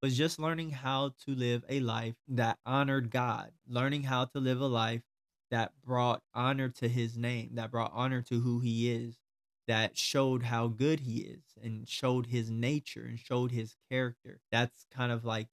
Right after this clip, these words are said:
working with God one oh one, obeying his commandments. And, and then from that, we get into some of the more supernatural or spiritual aspects of working with God. So in, in Luke chapter ten, the Gospel of Luke,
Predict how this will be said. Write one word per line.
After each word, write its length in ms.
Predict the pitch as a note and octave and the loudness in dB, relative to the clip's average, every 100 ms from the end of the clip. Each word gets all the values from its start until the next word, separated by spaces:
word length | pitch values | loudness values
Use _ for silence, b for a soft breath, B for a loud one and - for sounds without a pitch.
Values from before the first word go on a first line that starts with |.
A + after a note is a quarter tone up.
| - | 0
working 320 | B2 A#2+ B2+ | 2 2 2
with 180 | A#2+ A2 | 2 2
God 300 | A#2+ A#2+ A#2 | 4 4 2
one 220 | A2+ A#2+ | 0 0
oh 100 | A2+ | 0
one, 420 | A2 A#2+ A#2 A2+ - _ _ _ | -2 -2 -2 -4 -10 _ _ _
obeying 480 | A#2+ A2 B2 C3 C3 | -2 0 2 2 2
his 220 | B2+ B2 | 0 -2
commandments. 880 | - A#2 A#2+ B2 A2+ A2+ - _ _ _ | -4 -2 0 0 -2 -6 -12 _ _ _
And, 400 | B2 B2 A#2 A2+ | 0 2 0 -2
and 220 | - A#2 | -2 0
then 580 | B2 C3 B2 A#2 B2 A#2 - _ _ _ _ - | 2 2 0 -2 -8 -18 -20 _ _ _ _ 2
from 280 | C3 A#2 | 4 4
that, 320 | A#2 B2 A#2 - C3 | 4 4 2 0 -2
we 180 | A#2+ | 0
get 220 | A2+ A#2+ A#2 | 2 0 0
into 220 | A#2 A2+ | -6 -8
some 220 | - A#2 | -4 -4
of 80 | A2 | -2
the 220 | A2+ A2 - _ _ _ - | -2 -4 -8 _ _ _ -2
more 600 | B2 A#2+ A#2+ A#2 A#2 - _ - | 2 4 6 4 2 -4 _ -12
supernatural 880 | - D3 C3 B2+ A2+ A#2 - A#2 A#2 | -4 0 0 0 0 0 -2 -2 0
or 120 | A#2 | -2
spiritual 560 | - - C#3+ C3 - | -4 0 0 2 0
aspects 640 | A2 A2+ - - A2+ G#2+ _ _ | 2 2 -2 -4 -4 -4 _ _
of 140 | A#2+ A2 | -6 -4
working 360 | A2 A2 A2 | -4 -4 -6
with 180 | G#2+ G#2+ | -8 -10
God. 280 | A2 G#2 A2+ - - | -10 -10 -10 -16 2
So 180 | E3 | 6
in, 220 | D3+ C#3 C3+ | 6 4 0
in 300 | C#3+ D3 C3+ | 0 2 4
Luke 280 | D3+ F#3+ F#3+ _ | 8 8 6 _
chapter 320 | - D#3 D3+ | 4 4 6
ten, 220 | C#3 D3+ B2+ | 2 0 2
the 80 | |
Gospel 480 | A#2 C3+ C#3 - C3+ | 6 6 6 2 0
of 140 | C3 A2+ | 2 2
Luke, 220 | B2+ | 0